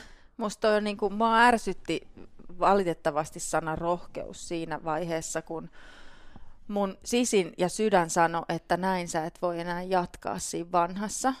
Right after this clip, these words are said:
niin monet oli silleen, "Sä oot, Laura, niin rohkea." Ja mä tunsin itteni tosi heikoksi ja pieneksi ja niinku onnettomaksi. Ja mä en nähnyt siinä mitään rohkeeta.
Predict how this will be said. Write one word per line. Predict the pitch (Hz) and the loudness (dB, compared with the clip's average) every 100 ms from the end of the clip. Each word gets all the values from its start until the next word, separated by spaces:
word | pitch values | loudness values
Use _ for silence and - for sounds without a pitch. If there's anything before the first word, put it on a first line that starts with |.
| - | -10
niin | 202 196 | -8 -2
monet | 196 208 180 | 0 0 -2
oli | 180 170 | -4 -6
silleen, | 180 175 160 | -8 -12 -10
"Sä | - 160 | -10 -10
oot, | 151 160 | -8 -10
Laura, | 156 165 147 | -8 -8 -10
niin | 156 151 156 185 | -10 -10 -8 -8
rohkea." | 170 160 160 - - - 190 _ _ | -4 -6 -6 -18 -14 -12 -14 _ _
Ja | 190 | -2
mä | 220 | -2
tunsin | 240 226 175 180 | 0 -4 -4 -8
itteni | 190 _ 175 175 - | -8 _ -2 -2 -2
tosi | - 269 - 190 180 | 2 2 2 -2 2
heikoksi | 196 180 170 170 - - - _ _ | 4 4 0 -8 -8 -14 -16 _ _
ja | 175 | -4
pieneksi | - 214 190 156 165 - - - - - | 0 2 2 0 -6 -10 -12 -12 -20 -8
ja | 180 | -6
niinku | 175 165 - | -6 -6 -4
onnettomaksi. | - 208 185 135 - - 190 202 - 196 - - - - - | 0 0 0 -6 -4 -6 -6 -10 -8 -10 -12 -20 -20 -20 -8
Ja | 202 | 0
mä | 208 | 0
en | 208 | 2
nähnyt | 233 202 | 0 0
siinä | 185 202 202 | -2 -2 -2
mitään | 240 214 170 | 0 2 2
rohkeeta. | 180 185 180 - - - | 2 0 0 -6 -8 -6